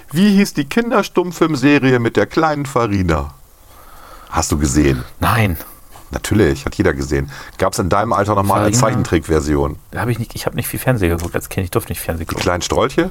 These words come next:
Speaker 2: Nee.
Speaker 1: Nie gesehen?
Speaker 2: Nee.
Speaker 1: Okay. Oh.
Speaker 2: Über welchen Amerikaner urteilte Adenauer, "Mein Gott, was habe ich in dem Alter für einen Fehler gemacht?"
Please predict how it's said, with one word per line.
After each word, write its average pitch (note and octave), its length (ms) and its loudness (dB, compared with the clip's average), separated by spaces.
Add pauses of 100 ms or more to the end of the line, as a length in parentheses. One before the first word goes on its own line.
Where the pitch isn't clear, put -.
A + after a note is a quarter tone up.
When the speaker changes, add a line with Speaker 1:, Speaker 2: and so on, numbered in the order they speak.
(140)
Speaker 2:
Nee. E2+ 140 -2
Speaker 1:
Nie G#2 100 2
gesehen? - 320 0
Speaker 2:
Nee. - 60 -2
Speaker 1:
Okay. F2+ 200 0 (680)
Oh. C2 500 0 (680)
Speaker 2:
Über G#2+ 180 2
welchen C3+ 180 0
Amerikaner C3 540 2
urteilte A#2+ 440 0
Adenauer, A2 640 2 (360)
"Mein A2+ 300 0
Gott, A2+ 260 2
was F#2+ 180 -2
habe G#2+ 120 0
ich - 80 -6
in A#2 80 -4
dem G#2+ 120 -4
Alter G#2 280 -2
für - 100 -2
einen A#2 100 0
Fehler G2 280 2
gemacht?" E2+ 400 -2